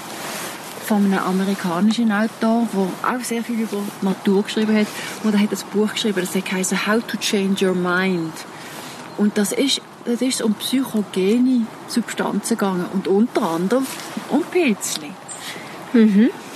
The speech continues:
Speaker 1: Ähm, ich nehme jetzt einmal an, die gibt's nicht in der Schweiz, gell?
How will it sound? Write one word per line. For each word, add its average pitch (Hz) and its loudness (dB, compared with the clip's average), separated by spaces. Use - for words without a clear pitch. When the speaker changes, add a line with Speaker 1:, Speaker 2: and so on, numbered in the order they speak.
Speaker 1:
Ähm, 208 0
ich 302 0
nehme 269 0
jetzt 254 -4
einmal 240 0
an, 220 0
die 233 -2
gibt's 214 -4
nicht 185 0
in 196 0
der 220 -4
Schweiz, - -6
gell? 185 -4